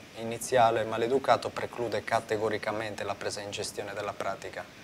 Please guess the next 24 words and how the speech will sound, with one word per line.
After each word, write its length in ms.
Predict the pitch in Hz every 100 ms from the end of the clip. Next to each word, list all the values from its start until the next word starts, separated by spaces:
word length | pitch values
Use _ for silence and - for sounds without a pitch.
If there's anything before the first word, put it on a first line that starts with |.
| - - -
perché 240 | - -
non, 520 | 104 113 113 113 110 110
non 120 | 117
ci 120 | 117
sono 180 | 120 135
i 40 | -
presupposti, 760 | 127 123 123 135 104 - 104
cioè 220 | 101 117 110
ci 220 | 123 113
troviamo 580 | 127 127 123 113 110 - - - - -
dall'altro 720 | - 113 113 131 127 127 131
lato 460 | 139 123 104 - 107
personale 960 | - 123 - 135 139 131 135 135 - - - - - - - - -
che 100 | 107
prende 380 | - 117 107 101
trecentocinquanta 840 | 107 - 131 117 - 110 110 101
euro 120 | 110
al 100 | 113
mese, 420 | 107 98 95 104 95
ok, 300 | 107 - 104
otto 220 | 117 117 117
ore 100 | 110
al 120 | 107
giorno, 460 | 107 101 104 104